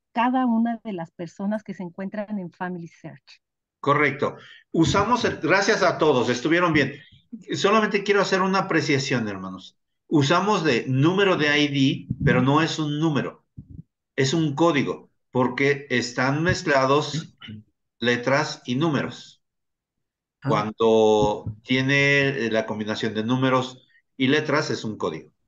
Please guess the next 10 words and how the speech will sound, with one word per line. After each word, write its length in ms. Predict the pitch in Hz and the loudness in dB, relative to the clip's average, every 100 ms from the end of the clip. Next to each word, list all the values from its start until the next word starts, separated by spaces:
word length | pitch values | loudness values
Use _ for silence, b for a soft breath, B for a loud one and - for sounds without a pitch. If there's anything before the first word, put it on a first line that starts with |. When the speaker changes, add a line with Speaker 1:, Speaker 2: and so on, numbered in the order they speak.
| _ _ _ | _ _ _
Speaker 2:
¿correcto? 500 | 107 113 123 170 160 | -4 -2 -2 -4 -4
Es 140 | - | -4
un 120 | 113 107 | -8 -4
código 340 | 117 110 104 | -2 0 -2
de 220 | 95 95 | -2 -2
I 60 | 95 | -2
D. 360 | 131 165 - B B B _ - _ _ _ _ - _ _ - | -2 -2 -6 B B B _ -20 _ _ _ _ -20 _ _ -10
Este, 580 | 95 90 - 90 82 | -8 -8 -8 -8 -8
muy 220 | 85 113 107 | -4 -4 -4
bien. 280 | 82 - | -6 -12